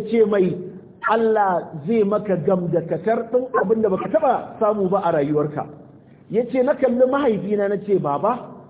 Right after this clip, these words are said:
ina zan samu wannan?" Ya ce, "Wallahi malam ban jima ba, sai wani bawan Allah ya kira ni, ya ce in turo masa da account ɗina." Ya ce, "Wallahi malam, bawan Allah ne ya ce min ya sa min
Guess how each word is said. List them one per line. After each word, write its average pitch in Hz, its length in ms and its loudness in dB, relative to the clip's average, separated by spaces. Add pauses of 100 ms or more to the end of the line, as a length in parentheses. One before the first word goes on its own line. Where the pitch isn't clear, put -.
(240)
ina 175 240 0
zan 285 200 0
samu 220 280 0
wannan?" 202 380 -2 (420)
Ya 190 120 2
ce, 208 160 0
"Wallahi 190 640 2
malam 185 560 0
ban 156 220 0
jima 196 320 2
ba, 143 420 -4 (100)
sai 165 100 -2
wani 180 200 0
bawan 180 440 0
Allah 175 300 0
ya 156 140 0
kira 170 300 2
ni, 147 120 -4 (520)
ya 180 140 2
ce 190 280 0
in 175 160 -4
turo 202 340 2
masa 202 260 -2
da 151 200 -2
account 165 300 -4 (100)
ɗina." 120 240 -8 (960)
Ya 185 140 0
ce, 214 100 0
"Wallahi 190 580 2
malam, 190 480 0 (800)
bawan 208 300 4
Allah 208 200 0
ne 185 200 2
ya 180 120 -2
ce 214 100 0
min 196 200 0
ya 180 200 2
sa 190 160 2
min 180 340 -2